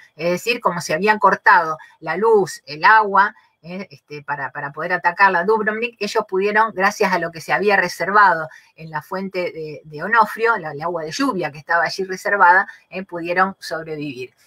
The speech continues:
Así que esta fuente está formada por dieciséis caras, es obra de Onofrio de la Cava, fue construida en el año mil cuatrocientos treinta y ocho, eh, para proveer de agua a toda la antigua ciudad de Dubrovnik.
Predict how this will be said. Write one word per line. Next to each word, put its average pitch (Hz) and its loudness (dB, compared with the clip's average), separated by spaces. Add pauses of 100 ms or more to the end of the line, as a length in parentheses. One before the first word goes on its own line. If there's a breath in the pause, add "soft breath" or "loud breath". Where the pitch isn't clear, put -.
(260 loud breath)
Así 202 -2
que 220 4
esta 196 6
fuente 226 -2
está 196 -2
formada 202 2
por 170 0
dieciséis 175 -8
caras, 262 4 (280 soft breath)
es 185 -8
obra 214 2
de 180 -2
Onofrio 196 -2
de 180 -6
la 170 -4
Cava, 214 2 (120)
fue 202 -6
construida 196 -4
en 190 -4
el 185 -6
año 208 -6
mil 196 -10
cuatrocientos 202 0
treinta 202 -6
y 220 0
ocho, 220 0 (340 loud breath)
eh, 220 -8
para 196 2
proveer 180 0
de 196 0
agua 202 6
a 160 -2
toda 185 2
la 156 -4
antigua 185 -4
ciudad 175 -2 (100)
de 156 -12
Dubrovnik. 135 -10